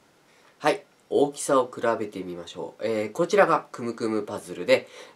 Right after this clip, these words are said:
こっちがくむくむパズルミニ。大きさが違いますよね。えー、そして今回のくむくむパズル、えー、妖怪ウォッチの赤丸です。えー、妖怪ウォッチ詳しい方はわかると思いますが、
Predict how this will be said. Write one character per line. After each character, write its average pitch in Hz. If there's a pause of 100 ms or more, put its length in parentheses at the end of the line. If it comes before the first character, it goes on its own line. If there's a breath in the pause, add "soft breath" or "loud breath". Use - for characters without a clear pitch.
こ 123
っ 117
ち -
が 151 (140)
く 104
む 160
く 139
む 135
パ 113
ズ 101
ル - (140)
ミ 110
ニ。 87 (1000)
大 127
き -
さ 175
が 139
違 117
い -
ま 123
す -
よ 82
ね。 104 (760 soft breath)
え 147
ー、 151
そ 165
し -
て 170
今 127
回 95
の 82
く -
む 127
く 135
む 120
パ 113
ズ 95
ル、 - (140)
え 82
ー、 -
妖 95
怪 85
ウ 82
ォ 82
ッ -
チ -
の -
赤 151
丸 151
で 113
す。 - (540 soft breath)
え 135
ー、 -
妖 214
怪 233
ウ 220
ォ -
ッ 208
チ -
詳 190
し 190
い -
方 135
は 120
わ 110
か 127
る 120
と 92
思 101
い 117
ま 131
す -
が、 131